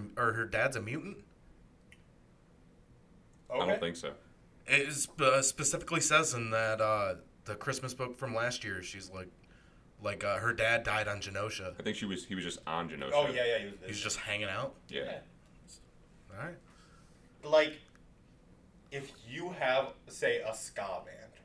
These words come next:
Speaker 3: right? <laughs> And you have a dad who's really supportive, but never, like, listened to your music, and then one day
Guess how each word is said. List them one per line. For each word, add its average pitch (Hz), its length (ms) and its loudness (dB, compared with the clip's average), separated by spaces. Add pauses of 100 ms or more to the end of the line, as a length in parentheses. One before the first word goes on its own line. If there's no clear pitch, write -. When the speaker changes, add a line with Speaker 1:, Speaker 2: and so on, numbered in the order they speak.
(100)
Speaker 3:
right? 110 280 -2 (360)
<laughs> - 500 -8
And 202 160 2
you 214 120 4
have 156 160 8
a 131 60 -4
dad 123 340 0
who's 113 140 -6
really 127 260 -4
supportive, 98 440 -6 (360)
but 160 140 0
never, 156 280 4
like, 117 220 4
listened 101 360 -10
to 107 100 -10
your 98 140 -6
music, 98 400 -8 (680)
and 127 260 0
then 147 440 2
one 180 340 2
day 95 340 -4